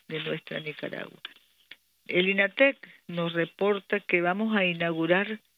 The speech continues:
Dios mediante, el Centro Técnico Agropecuario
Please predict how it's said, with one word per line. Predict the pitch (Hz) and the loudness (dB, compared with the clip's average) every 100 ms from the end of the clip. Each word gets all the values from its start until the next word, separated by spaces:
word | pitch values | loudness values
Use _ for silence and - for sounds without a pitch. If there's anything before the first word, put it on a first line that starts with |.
| - | -16
Dios | 180 196 233 | -2 2 2
mediante, | 254 254 165 151 151 _ 165 - - - - | 2 0 0 -4 -8 _ -16 -16 -20 -18 -10
el | - 170 160 - | 0 0 0 2
Centro | 226 233 220 220 | 0 0 -4 -4
Técnico | - 202 196 196 185 | 0 -2 0 -4 0
Agropecuario | 175 170 170 165 - 175 156 | 0 0 -2 -4 0 0 0